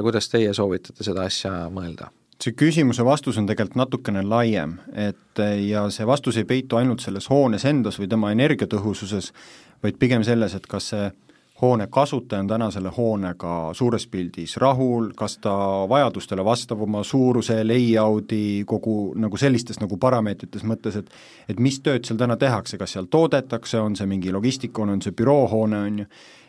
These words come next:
Speaker 2: Et, et ma arvan, nagu energiatõhususe aspektist, kui vaadata ka investeeringut ja ainult nii see nagu küsimus sõnastada, siis üldjoontes tundub, et mõistlik renoveerimine on täna rahaliselt odavam kui uune, uue hoone ehitus.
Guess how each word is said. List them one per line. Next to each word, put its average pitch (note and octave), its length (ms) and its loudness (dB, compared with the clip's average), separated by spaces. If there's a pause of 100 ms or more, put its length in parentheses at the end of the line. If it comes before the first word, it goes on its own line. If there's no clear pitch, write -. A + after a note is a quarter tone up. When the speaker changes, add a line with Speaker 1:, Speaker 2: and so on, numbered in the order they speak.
(100)
Speaker 2:
Et, A2 320 -2
et A2 160 -6
ma B2 80 4
arvan, C#3 240 4
nagu A2 220 -4 (100)
energiatõhususe A#2 960 -2
aspektist, A2 720 -2
kui A2+ 80 -2
vaadata A2+ 400 0
ka A2+ 160 0
investeeringut G#2+ 800 0
ja G#2+ 140 2
ainult A2+ 260 2
nii A#2+ 200 4
see A2 160 -2
nagu G#2 340 -2 (300)
küsimus A#2+ 440 4
sõnastada, A#2+ 540 2 (420)
siis A2 240 -2
üldjoontes A#2 600 2
tundub, C#3 580 4 (100)
et A#2 160 -4
mõistlik C3 400 2
renoveerimine A2+ 720 2
on G#2 160 -2
täna B2 280 2
rahaliselt G#2 600 -2
odavam G#2 640 0
kui A2 200 0
uune, A2 360 0
uue A#2 240 0
hoone A2 320 2
ehitus. - 460 -6